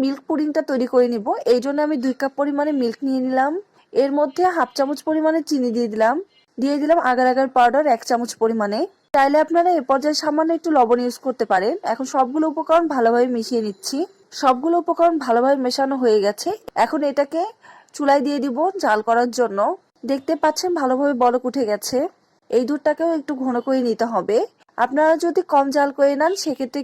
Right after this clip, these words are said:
কিন্তু পরবর্তীতে নিচের দিকে ভেঙে যেতে পারে, এই জন্য একটু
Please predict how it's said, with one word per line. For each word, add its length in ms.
কিন্তু 220
পরবর্তীতে 580
নিচের 340
দিকে 200
ভেঙে 300
যেতে 220
পারে, 180
এই 120
জন্য 140
একটু 120